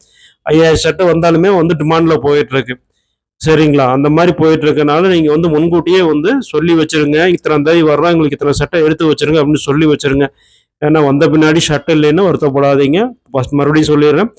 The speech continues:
பிரிண்ட் ஷர்ட் வந்து உங்களுக்கு வந்து பிரிண்ட், பிளெயின், செக்குடு எல்லாமே ஒரே ரேட்ல தான் கொடுத்துட்டு இருக்கோம். வெறும் எண்பத்தி ஒன்பது ரூபா. ஹாஃப் ஹேண்ட், ஃபுல் ஹேண்ட் தொண்ணூத்தி ஒன்பது ரூபாங்க.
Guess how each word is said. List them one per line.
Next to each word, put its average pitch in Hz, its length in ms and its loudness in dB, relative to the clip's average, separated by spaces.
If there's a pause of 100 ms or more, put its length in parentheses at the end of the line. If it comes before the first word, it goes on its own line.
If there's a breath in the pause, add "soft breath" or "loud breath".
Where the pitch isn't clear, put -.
(680 soft breath)
பிரிண்ட் 156 340 0
ஷர்ட் 165 300 0
வந்து 151 300 2 (560)
உங்களுக்கு 156 420 0
வந்து 151 260 2 (400)
பிரிண்ட், 175 440 0 (360)
பிளெயின், 170 440 2 (460)
செக்குடு 190 440 0 (920)
எல்லாமே 170 420 2
ஒரே 160 320 2
ரேட்ல 165 300 0
தான் 175 160 0
கொடுத்துட்டு 156 320 -4
இருக்கோம். 165 320 -2 (220)
வெறும் 170 380 0 (400)
எண்பத்தி 180 560 0 (300)
ஒன்பது 170 460 2
ரூபா. 170 200 2 (180)
ஹாஃப் 160 280 -2
ஹேண்ட், 180 280 0 (160)
ஃபுல் 175 280 0
ஹேண்ட் 180 320 2
தொண்ணூத்தி 185 580 0
ஒன்பது 151 260 0
ரூபாங்க. 147 340 2